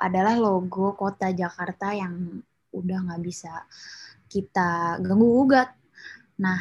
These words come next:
kenapa sih sebenarnya kita pakai, perlu bikin na-, another logo untuk Jakarta?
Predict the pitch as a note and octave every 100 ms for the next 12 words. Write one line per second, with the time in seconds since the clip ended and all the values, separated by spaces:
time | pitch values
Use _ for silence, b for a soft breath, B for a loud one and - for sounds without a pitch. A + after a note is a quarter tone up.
0 | - G3 F#3 F#3+ G#3+ B3 B3+ G3 G#3+ A3+
1 | A#3+ A#3 G#3+ - F#3 F3 - G#3+ G3+ F#3
2 | F3+ F3 - _ - G3 G3 G#3 G3 F#3+
3 | F#3 - _ G#3 F#3+ F#3 F#3+ F#3 F#3 F3+
4 | G3 G#3 G#3 G3 F#3 F#3 F3 E3+ - F3+
5 | -